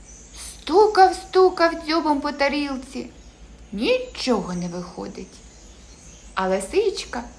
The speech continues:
як узялася до страви, лизь гарненько язичком, поки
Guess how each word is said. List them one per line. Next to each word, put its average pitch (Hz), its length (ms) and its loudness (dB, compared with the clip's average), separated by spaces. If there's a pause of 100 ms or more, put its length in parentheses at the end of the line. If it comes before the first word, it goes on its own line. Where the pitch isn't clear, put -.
(500)
як 508 340 2
узялася 285 840 2
до 294 160 -2
страви, 285 720 2 (540)
лизь 269 380 2
гарненько 214 600 -2
язичком, 208 840 -2 (480)
поки 233 300 2